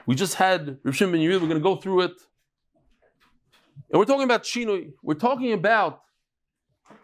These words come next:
what was the shaila I had for the Olam here? Trying to see.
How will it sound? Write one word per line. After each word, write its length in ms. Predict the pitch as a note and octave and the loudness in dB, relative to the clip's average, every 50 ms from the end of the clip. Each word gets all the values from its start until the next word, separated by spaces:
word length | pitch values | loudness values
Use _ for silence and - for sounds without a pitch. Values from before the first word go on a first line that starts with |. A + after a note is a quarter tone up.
| _ _ _ _ - - - - _ - _ _ _ _ _ - - | _ _ _ _ -20 -20 -20 -20 _ -20 _ _ _ _ _ -4 2
what 140 | - G#3 | 2 4
was 120 | A3 G3+ F3 | 4 2 0
the 60 | F3+ | -4
shaila 280 | D#3+ - G3+ F#3+ G3 G3 | -4 0 0 2 2 2
I 100 | F3 E3 | 2 2
had 220 | F3 F3+ F3+ E3 | 2 0 0 -2
for 80 | F3 D#3+ | -4 -2
the 60 | E3 | 0
Olam 340 | D#3+ E3+ F#3+ F#3 F3+ E3+ E3+ | 0 2 0 0 0 0 0
here? 300 | D#3+ D#3 C#3+ C3 - _ _ _ _ _ _ _ _ _ _ _ _ _ _ _ _ _ _ _ _ D#3+ - - - _ - _ - D#3+ _ _ _ _ _ _ - - - _ _ _ - - - - - - - - - - - - - - - - | 0 0 -2 -4 -6 _ _ _ _ _ _ _ _ _ _ _ _ _ _ _ _ _ _ _ _ -20 -20 -20 -20 _ -20 _ -20 -20 _ _ _ _ _ _ -20 -20 -20 _ _ _ -20 -20 -20 -20 -20 -20 -20 -20 -20 -20 -20 -20 -20 -18 -10 -2
Trying 220 | - D3 D#3+ D3+ | 0 0 0 0
to 80 | C#3+ B2+ | -4 -8
see. 420 | - - E3+ D#3+ C3+ A2+ - - | -8 -2 0 0 0 0 -2 -8